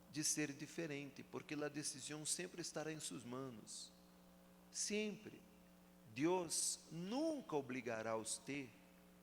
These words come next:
a qualquer coisa. Você que vai tomar a decisão de eu quero este caminho ou de eu quero este caminho, de eu quero seguir aqui, de eu quero seguir como estou, de eu quero cambiar minhas atitudes, de eu quero cambiar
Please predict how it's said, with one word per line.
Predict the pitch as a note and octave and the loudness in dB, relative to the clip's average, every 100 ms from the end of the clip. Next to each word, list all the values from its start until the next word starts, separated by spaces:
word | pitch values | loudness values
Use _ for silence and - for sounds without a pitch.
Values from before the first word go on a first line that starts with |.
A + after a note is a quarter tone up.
| - - | -8 -2
a | C3+ | 0
qualquer | - C3+ - A#2 | 2 2 0 -4
coisa. | - G2+ - - - - - - | -4 -4 -2 -2 -4 -12 -20 -14
Você | - - | -6 -4
que | - | -2
vai | F3+ F3+ | 0 2
tomar | F3 D#3+ D#3+ D#3 | 2 0 0 0
a | D3+ | 0
decisão | D#3 D3+ D#3+ C3 A#2+ | 0 -2 -2 -2 -2
de | A#2+ | -2
eu | |
quero | A#2 C3 | 0 0
este | A#2+ - | 0 -4
caminho | - B2+ D3 F#3+ G3 - - - - | -2 -2 -2 -4 -4 -10 -14 -12 -4
ou | C3+ | -2
de | C#3 | 0
eu | |
quero | C3+ C3 | 0 0
este | C3 C#3 | -2 -6
caminho, | - C#3+ B2 A2+ A2+ - - - - - - - - - - - | -6 -6 -6 -8 -12 -18 -20 -20 -20 -20 -20 -20 -20 -20 -20 -4
de | A#2 | -2
eu | C3 | 2
quero | C#3+ C3+ | 4 4
seguir | - B2 A2 A#2+ | 2 0 -2 -2
aqui, | A2 - F#3 | -2 -4 -2
de | E3 | -2
eu | - | 0
quero | C#3+ C3+ | 2 2
seguir | - B2 C#3 C#3 | 0 0 -4 -4
como | C#3 C#3+ | -6 -4
estou, | - - A2+ | -4 -2 -4
de | A2+ - - - - - - - - - - B2 | -6 -14 -20 -20 -20 -20 -20 -20 -20 -20 -2 0
eu | |
quero | C3 D3+ D3 | 6 6 4
cambiar | D3+ C#3 C3+ C3+ C3 | 0 4 6 6 4
minhas | C3 A#2+ | 0 0
atitudes, | B2 - B2+ - E3 G#3+ A#3 - - - - - - | 0 -2 -6 -4 -4 -4 0 2 2 0 -8 -20 -6
de | B2+ | -2
eu | B2+ | 4
quero | D#3 C#3+ | 6 6
cambiar | D3 C#3+ C3 C3+ C#3 | 2 2 4 6 4